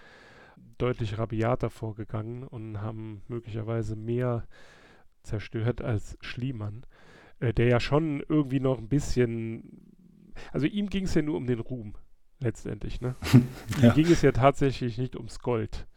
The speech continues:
Speaker 1: Das kann man ihm zugute halten. <laughs> Ähm, ja, von daher, also ist schwierig. Wie gesagt, da ich mich,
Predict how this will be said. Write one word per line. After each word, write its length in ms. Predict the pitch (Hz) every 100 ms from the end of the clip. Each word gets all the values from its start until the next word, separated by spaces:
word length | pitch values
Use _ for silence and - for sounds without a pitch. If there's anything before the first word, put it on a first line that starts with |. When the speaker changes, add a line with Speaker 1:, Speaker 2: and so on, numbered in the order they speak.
| - - -
Speaker 1:
Das 400 | - 113 87 -
kann 200 | - 131
man 200 | 135 127
ihm 360 | - 135 131 123
zugute 540 | - 127 156 185 147
halten. 340 | 127 143 156 -
<laughs> 60 | - - - - - - - - -
Ähm, 840 | 131 120 120 120 120 120 120 131 - - 143 135
ja, 200 | 104 117
von 180 | 113
daher, 280 | 107 117 120
also 180 | - 107 - - - - -
ist 240 | - - -
schwierig. 520 | 113 120 107 - -
Wie 60 | 135
gesagt, 240 | 120 123
da 60 | 131
ich 120 | -
mich, 240 | 117 110